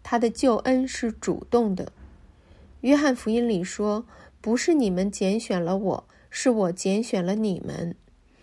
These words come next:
那些愿意接受赦罪之恩的，都是自己所拣选来亲近他的。在旧约中被拣选的，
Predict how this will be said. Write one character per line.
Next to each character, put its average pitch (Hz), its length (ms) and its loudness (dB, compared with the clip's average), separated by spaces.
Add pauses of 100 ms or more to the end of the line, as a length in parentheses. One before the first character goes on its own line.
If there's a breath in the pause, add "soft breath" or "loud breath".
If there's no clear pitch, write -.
(220 soft breath)
那 247 200 4
些 262 220 4
愿 262 260 6
意 214 100 2
接 285 280 2
受 240 260 2
赦 226 260 0
罪 208 240 0
之 240 260 -2
恩 262 220 0
的， 196 220 0 (340 soft breath)
都 294 280 6
是 233 260 0
自 233 240 -2
己 - 300 -8
所 - 280 -8
拣 196 360 0
选 180 320 -2 (340 soft breath)
来 185 240 2
亲 262 320 0
近 220 240 0
他 185 240 -6
的。 - 220 -8 (800 soft breath)
在 220 300 6
旧 311 260 8
约 240 180 6
中 240 280 2
被 247 180 6
拣 196 300 0
选 185 260 -2
的， 95 240 -4